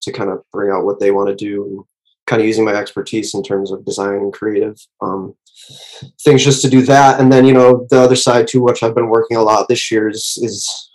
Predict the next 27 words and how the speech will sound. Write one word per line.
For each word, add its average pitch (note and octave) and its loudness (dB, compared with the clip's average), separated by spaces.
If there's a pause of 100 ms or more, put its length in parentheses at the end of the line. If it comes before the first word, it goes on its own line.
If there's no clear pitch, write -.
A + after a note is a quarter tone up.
uh, F#2+ -6
Cavi, A2 0
which A2+ 0
is, G2 -8
I B2+ 0
guess, B2+ 2
the B2+ -4
little A2 2
kind G#2 -6
of F2+ -6
brand G#2 -4
side G2 -4
of G2+ -8
things G#2 -8
where G2+ -2
I, G2+ -4 (320)
you E3 6
know, D3+ 4
I'm C3 4
starting D3 4
to C3 6
do C3 4
collabs A#2 2
with A2+ -8
people A#2+ 2
and, - -10
um, F#2+ -4